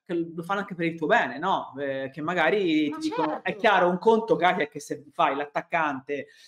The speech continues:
Speaker 1: e ti dicono: "Vai a fare il difensore centrale", però quando fai l'esterno, difendere non è attaccare, scopriamo, scopriamo l'acqua calda, però giocare a tutta fascia, cioè, i gol se capita li fai uguale, se sei brava, eh, non so, io poi sono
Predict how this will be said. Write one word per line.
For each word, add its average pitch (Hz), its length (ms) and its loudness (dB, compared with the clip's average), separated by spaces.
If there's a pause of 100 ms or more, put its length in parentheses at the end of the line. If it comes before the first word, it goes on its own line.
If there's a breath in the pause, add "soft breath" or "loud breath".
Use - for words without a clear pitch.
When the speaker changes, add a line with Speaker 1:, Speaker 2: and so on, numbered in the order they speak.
Speaker 1:
e 143 100 -2
ti 165 140 -6
dicono: 156 320 -2
"Vai 165 140 2
a 165 60 -6
fare 156 160 4
il 139 40 0
difensore 180 420 0
centrale", 170 640 2 (560 soft breath)
però 320 240 6
quando 170 200 0
fai 190 140 4
l'esterno, 190 720 2
difendere 175 600 -6
non 202 160 -4
è 202 40 0
attaccare, 208 760 -2
scopriamo, 175 420 -8
scopriamo 180 340 -6
l'acqua 180 240 -4
calda, 160 260 -2
però 190 220 4 (840)
giocare 175 300 -2
a 165 40 2
tutta - 280 -4
fascia, 185 760 2
cioè, - 220 -8
i 135 100 -8
gol 147 300 -2
se 202 140 -6
capita 185 320 -4
li 185 100 -4
fai 180 180 -4
uguale, 165 520 2
se 143 120 -10
sei 139 200 -8
brava, 175 520 0 (360 loud breath)
eh, - 480 -16 (140)
non 190 140 -8
so, 165 120 -4
io 190 140 2
poi 156 120 0
sono 139 600 -10